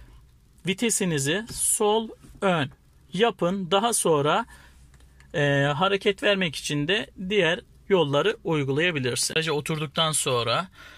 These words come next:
emniyet kemerini, koltuk ayarını ve dikiz aynasını ayarladıktan sonra komisyon sizlere aracın iç aksamları hakkında sorular soracak.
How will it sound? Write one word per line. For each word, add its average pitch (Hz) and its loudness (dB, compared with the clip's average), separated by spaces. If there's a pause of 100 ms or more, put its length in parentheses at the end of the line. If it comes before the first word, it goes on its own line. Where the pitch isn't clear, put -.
(260)
emniyet 160 -2
kemerini, 135 -2
koltuk 147 -2
ayarını 135 0
ve 151 -4
dikiz 147 -4
aynasını 123 0
ayarladıktan 135 0
sonra 147 0
komisyon 143 -2
sizlere 135 0
aracın 147 -2
iç - 0
aksamları 139 0
hakkında 135 -4
sorular 147 0
soracak. 127 -4